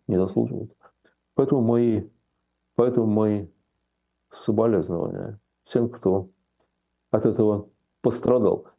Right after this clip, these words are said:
И успехов вооружённым сил Украины одновременно.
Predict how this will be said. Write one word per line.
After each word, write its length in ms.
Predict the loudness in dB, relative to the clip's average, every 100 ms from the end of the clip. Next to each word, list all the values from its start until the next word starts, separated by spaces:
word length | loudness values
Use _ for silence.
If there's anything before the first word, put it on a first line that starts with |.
| -2
И 180 | -2 0
успехов 680 | -2 -2 -4 0 2 0 0
вооружённым 640 | 2 2 2 2 2 0
сил 240 | -2 -2 0
Украины 520 | 0 2 2 0 -2
одновременно. 760 | -8 -8 -8 -6 -6 -6 -10